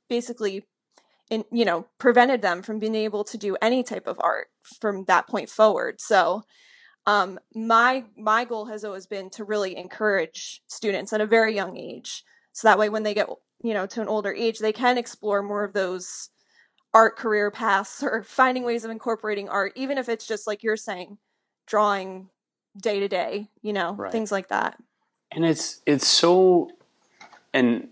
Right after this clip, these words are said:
Speaker 2: and I've talked with, with Wilkie a lot, and a lot of people in the podcast, like,
Speaker 1: Mm-hmm.
Speaker 2: I think back to the times where, not intentionally,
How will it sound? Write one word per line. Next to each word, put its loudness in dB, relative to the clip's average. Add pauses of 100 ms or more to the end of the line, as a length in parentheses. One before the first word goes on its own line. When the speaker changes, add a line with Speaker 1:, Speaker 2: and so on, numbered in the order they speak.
(120)
Speaker 2:
and 2
I've 6
talked 4
with, -6
with -6
Wilkie -2
a -4
lot, 0
and -4
a -2
lot 0
of -16
people -8
in -10
the -6 (180)
podcast, -8
like, -2
Speaker 1:
Mm-hmm. 2 (380)
Speaker 2:
I 0
think -2
back -2
to -8
the -6
times -6
where, -2 (880)
not 2
intentionally, -8